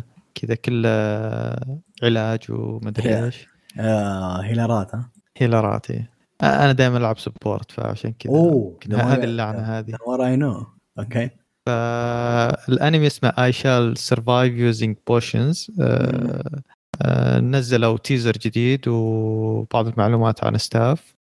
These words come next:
Speaker 1: آه، هو راح يمسك الأنمي، آه، ناكانيشي نوبوكا،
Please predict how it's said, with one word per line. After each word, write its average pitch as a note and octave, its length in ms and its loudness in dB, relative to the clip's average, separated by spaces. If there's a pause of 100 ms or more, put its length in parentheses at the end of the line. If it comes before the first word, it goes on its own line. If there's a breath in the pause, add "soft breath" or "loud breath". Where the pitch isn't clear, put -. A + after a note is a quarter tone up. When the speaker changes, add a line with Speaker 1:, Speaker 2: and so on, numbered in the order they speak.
(140)
Speaker 1:
آه، A#2 540 2 (420)
هو C#3+ 260 2
راح C3 280 2
يمسك C#3 340 -2
الأنمي، B2+ 680 2
آه، A2 440 2
ناكانيشي A2+ 920 0
نوبوكا، A#2 680 0